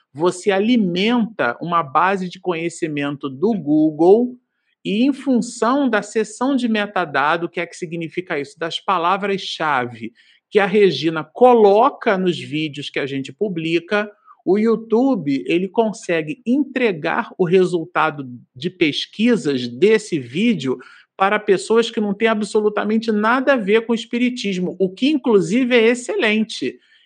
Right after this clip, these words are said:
Então, isso ajuda a divulgar o trabalho, e toda essa divulgação, que é o motor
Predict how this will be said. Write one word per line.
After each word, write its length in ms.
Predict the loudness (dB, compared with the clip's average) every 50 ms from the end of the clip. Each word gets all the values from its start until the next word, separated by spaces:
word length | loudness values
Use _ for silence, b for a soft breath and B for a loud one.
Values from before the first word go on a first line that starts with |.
| b -4
Então, 440 | -4 -4 0 2 2 4 4 4 2
isso 220 | 2 0 0 -2
ajuda 600 | 0 0 -2 -2 -2 -2 0 0 0 0 0 -2
a 20 |
divulgar 500 | 0 -2 -4 -2 0 -2 0 0 0 -2
o 60 | -2 -2
trabalho, 520 | -4 -4 -4 -2 0 0 0 0 0 -2
e 40 | -6
toda 480 | -4 _ 2 2 2 2 2 0 0
essa 260 | 0 0 0 -2 -6 -6
divulgação, 920 | -6 -6 -6 -6 -4 -2 -2 -4 -4 -6 -4 0 2 2 2 2 0 B B B B B B _
que 80 | 4 4
é 40 | 6
o 60 | 6
motor 680 | 6 6 6 6 4 2 0 0 2 4 4 2 0